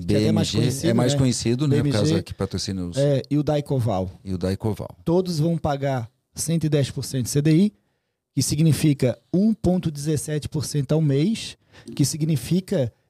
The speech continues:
Speaker 1: quinze vírgula zero um por cento ao ano, que significa zero vírgula zero cinquenta e oito ao dia.
Speaker 2: É muito.
Speaker 1: Só pra ter uma noção, a pessoa que tem dono de um, a pessoa que é dona de um imóvel, ela ganha do inquilino ao mês zero quarenta.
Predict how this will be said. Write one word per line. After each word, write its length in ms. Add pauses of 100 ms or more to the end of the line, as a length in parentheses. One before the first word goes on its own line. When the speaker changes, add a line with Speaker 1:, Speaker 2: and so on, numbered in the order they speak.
Speaker 1:
quinze 380
vírgula 340
zero 240
um 60
por 180
cento 380
ao 260
ano, 440
que 80
significa 800 (320)
zero 400
vírgula 500
zero 260
cinquenta 420
e 40
oito 420
ao 360 (340)
dia. 640
Speaker 2:
É 200
muito. 380
Speaker 1:
Só 280
pra 140
ter 120
uma 140
noção, 540
a 80
pessoa 300
que 80
tem 140
dono 220
de 120
um, 80
a 80
pessoa 240
que 80
é 40
dona 220
de 120
um 20
imóvel, 560 (460)
ela 260
ganha 400
do 140
inquilino 520 (140)
ao 180
mês 520 (200)
zero 460
quarenta. 720